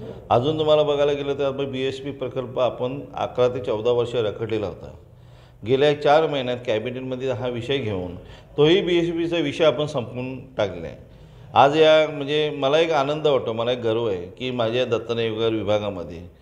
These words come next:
जो ठाणे जिल्ह्यात कधी, म, दीडशे फुटी झेंडा बघितला असेल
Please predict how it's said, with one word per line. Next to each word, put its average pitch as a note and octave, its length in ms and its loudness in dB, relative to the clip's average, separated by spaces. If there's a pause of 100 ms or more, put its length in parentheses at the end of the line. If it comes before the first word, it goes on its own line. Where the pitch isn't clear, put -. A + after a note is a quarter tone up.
(280)
जो C3 60 -2
ठाणे B2+ 320 2
जिल्ह्यात C#3+ 300 2
कधी, D3+ 480 0
म, B2 580 -6
दीडशे B2 280 -4
फुटी C#3+ 240 -4
झेंडा A#2 280 2
बघितला A2+ 360 0
असेल E2 400 -8